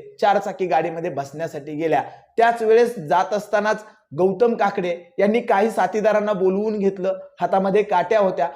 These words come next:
मात्र मध्यस्थी करून हा वाद, हा तणाव त्या ठिकाणी थांबवण्यात आला. पुन्हा रणजित निंबाळकर हे गाडीमध्ये बसवायला गेल्यानंतर गौतम काकडे यांचे बंधू गौरव काकडे यांनी त्यावेळेस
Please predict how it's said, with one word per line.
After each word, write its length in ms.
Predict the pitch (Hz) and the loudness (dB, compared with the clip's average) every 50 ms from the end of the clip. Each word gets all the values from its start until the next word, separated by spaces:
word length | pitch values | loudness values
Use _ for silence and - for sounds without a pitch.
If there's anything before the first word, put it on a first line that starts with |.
| - - - | -12 -4 -2
मात्र 200 | 226 247 269 285 | 0 2 2 2
मध्यस्थी 540 | 269 240 226 180 180 254 277 277 - 254 240 | 4 4 2 2 2 0 0 0 -2 -4 0
करून 360 | 202 220 196 185 170 - - - - - | 0 2 2 2 0 -2 -8 -14 -8 -2
हा 80 | 214 220 | 0 0
वाद, 320 | 214 202 202 185 165 147 - - - - | 2 2 2 2 2 0 -2 -6 -14 -8
हा 140 | - 196 196 - - | -6 -6 -6 -4 -2
तणाव 280 | 196 196 202 190 165 160 - - - _ | -2 0 2 2 0 0 -2 -8 -10 _
त्या 100 | - 185 | -2 -2
ठिकाणी 280 | 196 185 185 175 175 - - | 0 0 -2 -4 -6 -6 -10
थांबवण्यात 460 | - 143 160 165 190 190 190 190 185 185 - | -12 -10 -4 -2 -2 0 0 -2 -4 -4 -4
आला. 200 | 175 170 175 175 - - - _ _ | -2 -2 -2 -4 -6 -12 -20 _ _
पुन्हा 280 | 185 214 233 269 285 262 - - - - | 0 2 2 4 2 0 -2 -4 -4 -2
रणजित 340 | 208 208 202 196 220 208 208 | 0 0 0 0 -4 -4 -6
निंबाळकर 540 | 220 196 185 175 185 180 180 180 175 156 147 147 - - - | -6 -6 -2 2 2 2 2 2 0 -2 -4 -6 -10 -8 -4
हे 60 | 196 | -4
गाडीमध्ये 500 | 190 165 165 156 165 185 185 190 185 190 | 0 0 0 2 2 0 0 0 -2 -2
बसवायला 440 | 180 160 165 156 156 160 160 160 160 | -2 -2 -2 -2 -4 -4 -4 -4 -4
गेल्यानंतर 680 | 160 151 156 151 160 170 165 170 175 165 - 151 135 - - - _ _ - 135 135 | -2 0 0 0 0 0 -2 -2 -4 -4 -4 -6 -6 -6 -10 -16 _ _ -12 -2 0
गौतम 400 | 190 208 208 202 269 277 277 - | 0 0 2 2 2 2 2 2
काकडे 300 | 233 202 208 202 190 196 | 0 -2 -2 -2 -2 -2
यांचे 260 | 180 180 156 170 175 | -2 -4 -6 -8 -8
बंधू 360 | 156 165 165 165 151 147 143 143 - _ _ 139 135 139 | -6 -6 -6 -6 -8 -8 -10 -10 -14 _ _ -16 -2 2
गौरव 380 | 202 208 233 254 277 285 269 | 2 4 4 6 6 4 4
काकडे 380 | 208 - 185 - 185 160 151 135 131 - - _ _ 139 | 2 0 -2 -4 0 0 0 0 0 -6 -16 _ _ -4
यांनी 320 | 156 180 185 196 226 254 | 0 0 2 2 2 0
त्यावेळेस 560 | - 208 196 185 175 165 147 139 147 147 - | 0 2 2 2 4 2 2 0 0 -4 -6